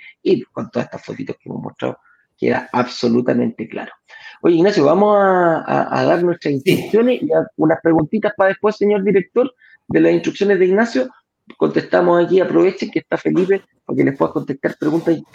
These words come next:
Speaker 1: incluso un poquito más técnicas, que nosotros muchas veces no, no podemos y tenemos que preguntarle. Así que, Ignacio, cuéntanos.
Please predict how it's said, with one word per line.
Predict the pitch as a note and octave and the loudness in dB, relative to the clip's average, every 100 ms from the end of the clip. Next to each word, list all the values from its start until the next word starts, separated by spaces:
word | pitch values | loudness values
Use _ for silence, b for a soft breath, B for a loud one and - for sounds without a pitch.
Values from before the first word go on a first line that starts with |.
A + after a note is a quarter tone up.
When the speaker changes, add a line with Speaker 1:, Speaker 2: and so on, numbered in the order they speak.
| - | -4
Speaker 1:
incluso | C3+ C3 A#3+ D4+ - | -2 0 0 2 0
un | D3 | -4
poquito | D3+ D3+ F3 | -2 -2 0
más | E3 E3 - | 0 0 0
técnicas, | F#3+ G#3 G#3+ A3+ B B B - | -2 0 -2 -2 B B B -6
que | - | -2
nosotros | C#3+ D#3+ D#3 D#3 C#3+ C3+ | 0 -2 0 0 0 -2
muchas | A#2+ C3+ C3+ | -2 -4 -6
veces | C#3 C#3+ D3+ - - | -6 -6 -6 -6 -4
no, | C#3 C#3+ C3+ b b - - | -2 -2 -4 b b -16 -4
no | C#3+ | -2
podemos | C#3+ D3 D3+ | 0 0 0
y | - | 0
tenemos | C#3+ C3+ | -2 -2
que | - | -6
preguntarle. | B2+ B2 A#2+ - - - | -4 -4 -4 -10 -16 -14
Así | - E3 | -8 -2
que, | D#3+ - _ _ | -2 -2 _ _
Ignacio, | F3 G#3 D#3 A#2 - _ _ _ _ _ - | 0 2 2 -2 -8 _ _ _ _ _ -2
cuéntanos. | F#3 F3+ F3 D#3+ B2 - - | -2 0 -2 0 -2 -6 -20